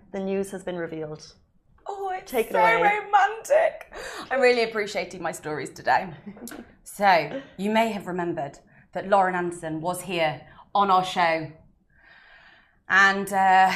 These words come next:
Speaker 2: she has got back with her, with her ex-boyfriend, actually, it turns out,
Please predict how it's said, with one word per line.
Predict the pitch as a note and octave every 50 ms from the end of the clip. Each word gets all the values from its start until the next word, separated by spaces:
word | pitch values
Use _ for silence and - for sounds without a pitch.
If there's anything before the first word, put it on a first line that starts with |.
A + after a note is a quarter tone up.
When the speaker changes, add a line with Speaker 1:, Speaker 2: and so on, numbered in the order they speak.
| F#3 - - - - _ - -
Speaker 2:
she | - - A#3 G#3
has | G#3 A3+ A3 -
got | - A3 - -
back | A3 A3 - - - - - - _ _
with | A3 G#3+ G#3+
her, | - G3+ G#3 G3+ G3+ F#3 - _ _ _ _ _ _ _ _ _ _ -
with | G#3+ G#3 -
her | A#3 A3 - - - C4
ex-boyfriend, | C#4+ - - - - - G#3+ G3 F3 F3+ F#3+ F3+ F3+
actually, | F3 F3 F3 - F#3+ E3+
it | -
turns | F#3 F#3 F#3 F3 F3
out, | F#3 G#3 B3+ C4